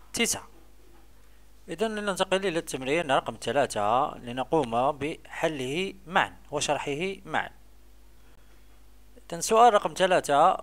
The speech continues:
أكمل. مائتان وثلاثة وخمسون عدد من ثلاثة أرقام. مائتان وثلاثة وخمسون،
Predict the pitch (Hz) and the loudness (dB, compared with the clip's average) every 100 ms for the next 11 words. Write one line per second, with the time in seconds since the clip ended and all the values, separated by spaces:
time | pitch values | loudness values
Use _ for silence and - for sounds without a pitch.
0 | - 160 - 165 113 95 - - - - | -4 -4 -2 -4 -6 -8 -16 -20 -20 -20
1 | - - - 180 220 202 226 233 202 160 | -20 -20 -8 -2 2 2 4 2 2 -2
2 | 139 147 180 175 139 123 - 139 131 208 | 0 2 4 4 2 0 0 -4 -4 -2
3 | 185 143 170 - 120 160 254 180 131 156 | -2 -2 -4 0 6 8 6 4 0 0
4 | 202 190 151 170 143 135 131 139 - 233 | -2 -8 -10 -4 -2 0 -2 -4 -6 -2
5 | - - - - - - - - - - | 0 0 -6 -16 -20 -20 -20 -20 -20 -20
6 | - - - - - - - - - 139 | -20 -20 -20 -20 -20 -20 -20 -20 -12 -4
7 | 151 135 - 147 165 226 160 151 147 139 | 0 0 0 -2 -2 -4 -2 0 2 2
8 | 185 139 - 147 202 247 - 226 - 196 | 2 0 -4 -4 -4 -6 -6 -2 0 0
9 | - 180 113 | -2 -4 -4